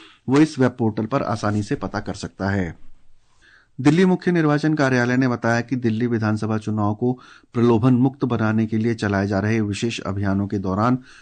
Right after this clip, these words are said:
अभी तक अड़तीस करोड़ चौसठ लाख से अधिक की नकदी जब्त की गई है, जो पिछले विधानसभा चुनाव की तुलना में दो सौ प्रतिशत से अधिक है।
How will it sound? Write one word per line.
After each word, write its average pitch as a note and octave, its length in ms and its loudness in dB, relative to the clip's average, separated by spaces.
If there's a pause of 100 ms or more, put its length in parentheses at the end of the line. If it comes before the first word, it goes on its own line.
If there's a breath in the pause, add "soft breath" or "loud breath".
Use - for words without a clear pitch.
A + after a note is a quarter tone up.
(260 loud breath)
अभी B2+ 200 2
तक C#3+ 260 -2
अड़तीस C3+ 480 -2
करोड़ A#2 300 -2
चौसठ A2 460 -6
लाख G#2 180 -2
से B2 180 -6
अधिक A2 260 -4
की A#2 100 -4
नकदी G#2 300 -4
जब्त G#2 260 -6
की A2 140 -4
गई G#2 220 0
है, B2 260 -2 (380 loud breath)
जो C#3 140 4
पिछले C#3 440 0 (220)
विधानसभा A#2 580 0
चुनाव A2 440 0
की B2 160 -4
तुलना G#2+ 380 0
में A#2 220 0 (380 soft breath)
दो C3 100 2
सौ C3+ 180 0
प्रतिशत A#2+ 460 -2
से B2+ 120 -2
अधिक G#2+ 320 -2
है। F#2 260 -2